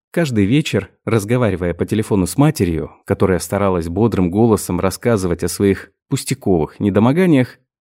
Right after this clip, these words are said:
Аня чувствовала груз ответственности и острое чувство одиночества.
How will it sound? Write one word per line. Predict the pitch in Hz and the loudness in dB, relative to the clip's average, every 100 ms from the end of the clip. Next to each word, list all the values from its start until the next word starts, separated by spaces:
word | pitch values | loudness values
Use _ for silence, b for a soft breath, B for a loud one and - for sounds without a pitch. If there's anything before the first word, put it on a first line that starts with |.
| _ | _
Аня | - 120 117 | -2 2 2
чувствовала | 101 120 104 - 104 101 92 | 0 -2 -4 -4 -2 0 0
груз | 95 101 95 | 0 -2 0
ответственности | 82 123 143 - 110 113 101 - 104 | 2 2 0 -2 0 2 0 -4 0
и | 90 - 101 | 0 0 0
острое | 127 147 - 123 | 2 2 0 0
чувство | - 113 - 104 | 0 -4 -2 0
одиночества. | 92 101 92 85 - - - - | 2 2 2 0 -6 -12 -14 -14